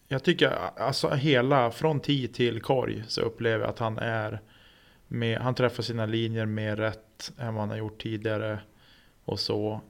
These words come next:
Eh, och han känns mer... Han känns på något sätt... Jag vet inte vilka ord jag ska sätta på det riktigt, men... Eh, han känns mer professionell rakt igenom,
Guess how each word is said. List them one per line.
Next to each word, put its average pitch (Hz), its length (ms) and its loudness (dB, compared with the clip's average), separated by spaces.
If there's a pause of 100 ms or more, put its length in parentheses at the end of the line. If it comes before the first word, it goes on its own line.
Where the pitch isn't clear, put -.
(140)
Eh, - 760 -6
och - 160 -6
han 120 160 -2
känns - 840 -4
mer... 123 920 0 (1700)
Han 135 220 2
känns - 800 2
på - 80 0
något 123 280 0
sätt... - 640 -4 (500)
Jag - 120 -10
vet 120 100 -4
inte 123 140 -4 (400)
vilka - 220 -6
ord 135 300 -2
jag 123 100 2
ska 127 100 -6
sätta 131 300 -2
på 127 120 0
det 120 80 2
riktigt, 113 300 -4
men... 113 280 -4 (880)
Eh, - 600 -6 (1300)
han - 280 0
känns 143 300 0
mer 147 220 2
professionell 120 840 -2
rakt 117 340 -2
igenom, 120 500 -4